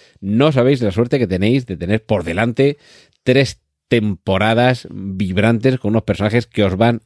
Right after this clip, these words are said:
a encantar. Pues ya tenéis ahí el trailer de la cuarta temporada. Eh, tenemos,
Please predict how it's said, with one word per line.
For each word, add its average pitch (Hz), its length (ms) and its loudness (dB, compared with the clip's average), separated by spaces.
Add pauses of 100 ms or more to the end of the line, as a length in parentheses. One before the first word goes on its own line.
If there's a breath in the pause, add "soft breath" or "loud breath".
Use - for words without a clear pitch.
a 92 160 -2
encantar. 82 600 -6 (600 loud breath)
Pues 92 300 0
ya 95 220 0
tenéis 85 240 -4
ahí 85 160 -2
el 76 100 -8
trailer 101 300 0
de 87 80 0
la 80 60 -4
cuarta 82 220 -8
temporada. 110 480 -2 (600 loud breath)
Eh, 113 360 2
tenemos, 151 880 2